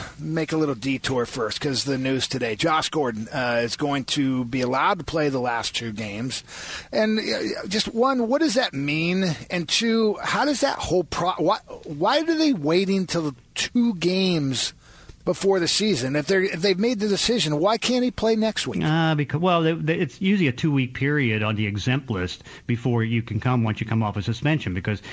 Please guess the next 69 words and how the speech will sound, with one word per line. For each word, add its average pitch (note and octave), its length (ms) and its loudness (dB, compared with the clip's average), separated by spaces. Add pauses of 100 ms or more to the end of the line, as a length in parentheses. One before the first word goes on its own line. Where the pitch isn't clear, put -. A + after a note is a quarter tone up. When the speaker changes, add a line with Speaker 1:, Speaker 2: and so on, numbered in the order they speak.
(120)
Speaker 2:
particularly A#2 440 0
now, A#2+ 380 2 (200)
I - 20 2
mean, A2 120 2
he's G#2+ 100 -2
gonna A2 140 0
take A#2+ 200 -2
him G#2+ 120 0
five A2+ 340 0
days A2 300 0
to - 80 -4
get G2+ 180 -4
tested A#2 520 0 (260)
with A#2 100 -2
the A#2 60 0
covid, A#2 580 -2
uh, G#2+ 60 -2
tests A#2 420 -2
and A2 100 2
all G#2+ 200 0
that, A#2+ 280 0 (280)
and A2 80 -2
so B2 100 0
then A#2 240 2 (160)
it B2 60 -2
gives B2 260 0
him B2+ 80 2
a A2+ 80 2
week A#2 280 0
to A#2+ 80 -2
kinda, A2+ 300 -2 (200)
you B2+ 80 0
know, G#2 100 0
see C3+ 320 0
how A#2+ 300 0
he A2+ 100 2
is A2+ 160 0
in G#2+ 80 0
shape B2 380 -2
and A2+ 80 0
all G2 160 -2
that, G2 260 -4 (220)
and B2 80 0
so B2+ 80 2
that's D#3 180 0
kind D#3 180 0
of C3 40 0
the B2 80 0
way B2 220 2
it A2 100 0
is. C3 260 0
And, G#2+ 160 0 (220)
you B2 80 2
know, - 20 2
they, A#2+ 120 2
they A#2+ 140 0
did B2 160 0
the A2+ 80 0
same B2 260 2
thing B2 160 2
with A2 140 -2
Randy A#2 280 2
Gregory, A2 420 0
only A2+ 200 0
they G#2+ 120 0
let A#2+ 200 0
him A#2 260 2
know A#2 260 0
earlier B2+ 480 2